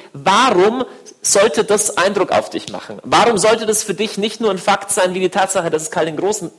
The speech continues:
wahrscheinlich auch gegeben hat?“ Verstehst du? Daraus resultiert die erste Frage und die heißt, Hey, ist Jesus historisch verantwortbar? Kann ich Jesus glauben?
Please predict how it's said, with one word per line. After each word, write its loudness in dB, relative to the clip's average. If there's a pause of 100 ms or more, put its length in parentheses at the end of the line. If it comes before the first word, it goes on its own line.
(100)
wahrscheinlich -2
auch -2
gegeben -8
hat?“ -14 (580)
Verstehst -2
du? 0 (300)
Daraus 4 (380)
resultiert 0
die -4
erste 0
Frage 0
und -8
die -2
heißt, 0 (340)
Hey, 2 (220)
ist 2 (160)
Jesus 2 (800)
historisch 4
verantwortbar? 0
Kann 0
ich -2
Jesus -2
glauben? 0